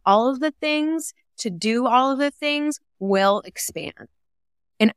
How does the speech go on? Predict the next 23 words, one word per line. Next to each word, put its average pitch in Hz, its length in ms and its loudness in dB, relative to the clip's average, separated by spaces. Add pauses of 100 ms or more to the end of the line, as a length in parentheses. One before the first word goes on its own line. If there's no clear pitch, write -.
honestly, 277 420 0
that 247 140 2
was 190 160 -4
really 202 260 2
supportive 185 520 -8
for 262 160 -8
me 285 280 -6
because 196 680 -2 (580)
I 202 100 4
have, 190 640 4 (300)
you 202 100 -14
know, 180 200 -10
two 240 220 -8
businesses 185 960 -8 (380)
and 190 500 4
they 185 140 -2
require 190 520 -2
a 185 140 -4
lot 185 560 -4
of 220 100 -8
time 185 300 -4
and 180 140 -4
energy. 165 680 -6